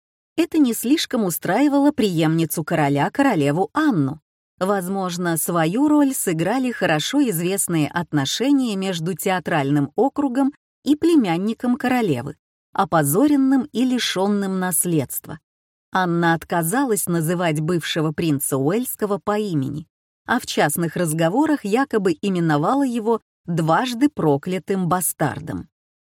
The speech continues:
Но, вероятнее, всё объясняется просто-напросто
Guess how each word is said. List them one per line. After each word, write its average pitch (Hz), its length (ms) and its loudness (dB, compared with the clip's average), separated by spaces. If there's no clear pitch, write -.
Но, 202 240 2
вероятнее, 233 800 0
всё 311 260 -2
объясняется 226 760 -2
просто-напросто 202 1080 -2